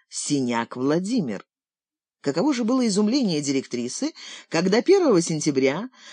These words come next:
поздравляя во дворе через мегафон учащихся с новым учебным годом, она увидела в толпе еще более разросшуюся ненавистную фигуру. Но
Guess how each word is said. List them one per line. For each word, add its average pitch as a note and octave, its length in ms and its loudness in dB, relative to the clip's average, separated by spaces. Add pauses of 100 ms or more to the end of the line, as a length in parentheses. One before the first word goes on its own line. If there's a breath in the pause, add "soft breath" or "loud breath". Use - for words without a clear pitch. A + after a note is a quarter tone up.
(160 loud breath)
поздравляя C4 880 4
во G3 120 2
дворе A3 440 4
через F3+ 380 0
мегафон G3 460 2
учащихся E3+ 640 -2
с - 80 -6
новым D#3+ 280 -2
учебным C3+ 420 -2
годом, F4 340 2 (300 loud breath)
она F3 320 0
увидела G3 540 2
в - 80 -16
толпе F#3+ 580 -2
еще D#3+ 380 -4
более G3 580 2
разросшуюся F3 1300 -4 (340 soft breath)
ненавистную C3+ 1000 -4
фигуру. B1+ 600 -10 (1000 loud breath)
Но D3 580 2